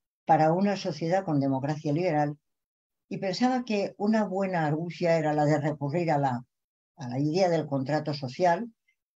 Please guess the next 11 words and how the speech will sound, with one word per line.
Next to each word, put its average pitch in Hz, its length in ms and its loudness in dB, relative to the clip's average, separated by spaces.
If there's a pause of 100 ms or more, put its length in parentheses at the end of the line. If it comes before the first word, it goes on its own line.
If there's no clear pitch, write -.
(120)
a 151 120 4
la 139 200 2
propuesta 160 520 -4
del 139 120 -2
contrato 139 460 -2
social 180 460 -2
que 139 100 0
ha 139 60 4
hecho 139 180 -2
cierta 135 380 -2
tradición, 147 680 0